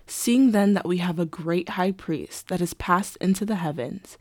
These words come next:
Jesus, the Son of God, let us hold fast our profession." Now diving deeper into that specific verse,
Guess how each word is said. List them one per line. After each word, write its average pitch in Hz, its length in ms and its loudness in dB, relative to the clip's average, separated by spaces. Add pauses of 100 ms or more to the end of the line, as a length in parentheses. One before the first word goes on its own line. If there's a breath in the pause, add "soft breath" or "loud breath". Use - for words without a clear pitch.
(400 soft breath)
Jesus, 190 560 0
the 220 140 -2
Son 175 440 -2
of 202 140 -8
God, 147 460 -6 (400 soft breath)
let 175 240 4
us 202 140 2
hold 220 200 2
fast 160 460 2
our 160 180 2
profession." 139 680 -6 (1200)
Now 214 200 6
diving 233 440 4
deeper 214 420 4
into 190 400 -2
that 185 300 -2
specific - 640 -4
verse, 190 640 0